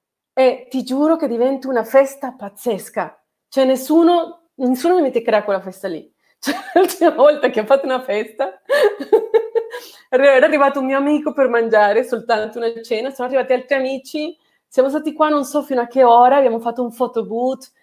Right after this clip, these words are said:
ma ci siamo divertiti tantissimo, tornati bambini.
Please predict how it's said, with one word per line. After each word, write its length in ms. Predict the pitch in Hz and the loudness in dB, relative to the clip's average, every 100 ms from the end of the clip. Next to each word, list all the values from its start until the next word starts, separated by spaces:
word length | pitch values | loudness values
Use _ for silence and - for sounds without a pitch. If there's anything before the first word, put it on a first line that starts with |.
| _ - | _ -12
ma 120 | 269 | -12
ci 80 | - | -8
siamo 220 | 311 339 | -4 -2
divertiti 520 | 320 302 285 359 339 | -2 -4 -6 -6 -6
tantissimo, 600 | 262 294 302 330 - 247 | -6 -6 -6 -14 -6 -4
tornati 400 | 233 254 262 269 | -2 0 0 0
bambini. 600 | 254 240 285 262 202 170 | 0 2 2 2 2 -2